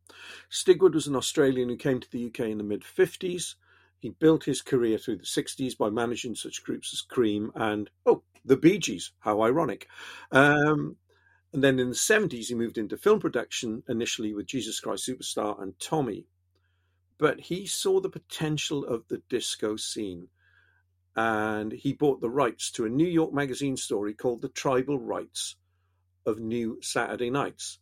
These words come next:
about a twenty-three-year-old called Vincent, who lived just for the disco weekends, written by an Irish journalist called Nick Cohen. Do either of you guys ever come across this story or,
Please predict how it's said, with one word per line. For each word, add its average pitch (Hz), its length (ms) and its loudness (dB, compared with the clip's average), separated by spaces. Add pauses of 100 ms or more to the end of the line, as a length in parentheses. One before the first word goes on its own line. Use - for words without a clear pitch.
about 110 220 0
a - 40 -8
twenty-three-year-old 123 1200 0
called 101 320 -2
Vincent, 127 500 -2 (340)
who 123 120 -4
lived 113 240 -4
just 127 300 -4
for 123 80 -6
the 107 100 -6
disco 107 400 -4
weekends, 98 800 -8 (220)
written 156 300 0
by 110 500 -2
an 110 100 0
Irish 165 320 0
journalist 95 480 -8
called 113 180 -8
Nick 117 220 -8
Cohen. 139 360 -4 (280)
Do 208 140 4
either 220 200 2
of 202 80 0
you 220 120 -10
guys 202 360 0
ever 196 160 -2
come 190 180 -2
across 196 300 -4
this - 140 -6
story 196 480 0
or, 135 240 -6